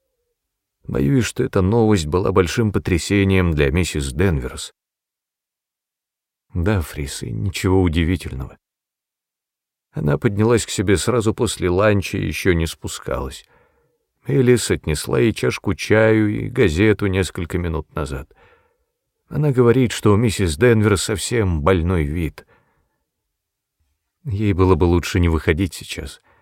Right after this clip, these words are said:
заметила я. "Какой смысл вставать с постели и заниматься хозяйством, если ты болен? Может быть, Элис скажет ей это?"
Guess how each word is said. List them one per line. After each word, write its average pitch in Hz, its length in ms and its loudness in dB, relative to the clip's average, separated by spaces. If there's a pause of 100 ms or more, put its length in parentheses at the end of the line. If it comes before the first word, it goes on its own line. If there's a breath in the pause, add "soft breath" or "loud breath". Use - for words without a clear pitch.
(100)
заметила 76 460 -2
я. 62 220 -14 (1200)
"Какой 127 280 -4
смысл 98 520 2
вставать - 340 -4
с - 80 -12
постели 90 540 0
и 82 80 2
заниматься 85 500 0
хозяйством, 82 600 0
если 87 280 -2
ты 80 140 -6
болен? 69 400 -8 (1080 soft breath)
Может 78 220 0
быть, 80 180 0
Элис 85 240 4
скажет 120 540 2
ей 78 140 -4
это?" - 200 -14